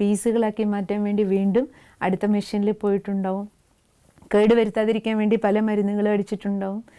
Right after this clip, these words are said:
അതിനുശേഷം അത് കടയിൽ വരുന്നത്, ആ, പാക്കറ്റാക്കണത്, കടയിലെത്തുന്നത്,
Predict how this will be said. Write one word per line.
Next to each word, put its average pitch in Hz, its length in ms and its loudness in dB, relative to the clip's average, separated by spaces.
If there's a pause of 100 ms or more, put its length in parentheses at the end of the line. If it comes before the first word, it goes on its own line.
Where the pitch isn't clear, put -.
(280)
അതിനുശേഷം 208 460 0
അത് 214 240 0
കടയിൽ 196 340 2
വരുന്നത്, 202 520 -2 (420)
ആ, 185 140 0
പാക്കറ്റാക്കണത്, 208 1040 0 (100)
കടയിലെത്തുന്നത്, 202 720 0